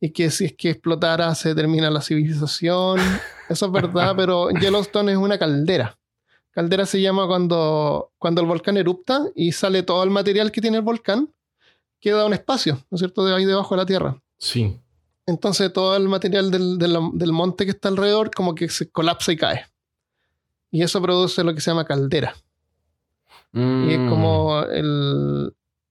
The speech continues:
Speaker 1: el volcán puede seguir estando activo, pero, pero es como, como que se cayó todo encima.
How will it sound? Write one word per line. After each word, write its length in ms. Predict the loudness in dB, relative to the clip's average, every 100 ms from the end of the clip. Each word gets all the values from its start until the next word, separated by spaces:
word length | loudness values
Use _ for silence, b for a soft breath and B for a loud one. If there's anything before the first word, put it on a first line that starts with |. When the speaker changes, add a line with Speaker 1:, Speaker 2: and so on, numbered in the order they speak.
| _ _ -4
Speaker 1:
el 120 | -2
volcán 320 | 0 0 -2
puede 160 | 0 0
seguir 300 | 0 0 0
estando 440 | 0 0 0 0
activo, 480 | -2 -2 0 2 2
pero, 760 | 0 0 0 0 0 -2 -4 -10 -6
pero 180 | -4
es 40 | -4
como, 440 | -2 -2 -2 -4
como 180 | -4 -4
que 80 | -2
se 140 | -2
cayó 180 | 0 0
todo 120 | 0
encima. 420 | -2 -2 -2 -2